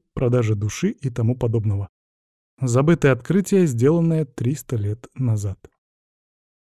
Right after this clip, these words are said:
Спрашивается, для чего это нужно мне, физруку средней школы? Да очень просто.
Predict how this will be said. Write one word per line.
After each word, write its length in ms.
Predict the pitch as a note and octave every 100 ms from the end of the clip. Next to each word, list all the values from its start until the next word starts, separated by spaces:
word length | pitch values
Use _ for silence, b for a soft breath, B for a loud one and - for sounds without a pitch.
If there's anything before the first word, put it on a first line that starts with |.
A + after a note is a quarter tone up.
| _ _
Спрашивается, 800 | - - D3 C3+ B2 A2 - A#2
для 160 | A#2
чего 300 | A#2+ - C#3+
это 180 | G3+ -
нужно 300 | C#3 D3+ C#3+
мне, 240 | C#3 B2 G#2+
физруку 460 | - A#2 A#2+ A#2+
средней 360 | F#3 B2 A#2+ B2
школы? 400 | - - - - _ _ _
Да 160 | B2 B2
очень 240 | G3 G3+
просто. 420 | E3 B2 G#2 -